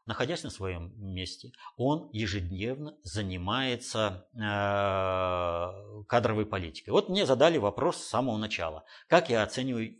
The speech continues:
Ермакова, да? А я сказал неоднозначно,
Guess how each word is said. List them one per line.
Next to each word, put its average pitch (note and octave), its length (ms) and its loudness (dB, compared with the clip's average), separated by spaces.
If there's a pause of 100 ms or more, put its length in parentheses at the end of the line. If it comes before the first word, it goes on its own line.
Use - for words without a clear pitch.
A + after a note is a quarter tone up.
Ермакова, G2+ 760 -4
да? E3 300 -4 (600)
А F2 600 2
я F#2+ 120 -6
сказал G#2+ 260 -8
неоднозначно, E3 960 -2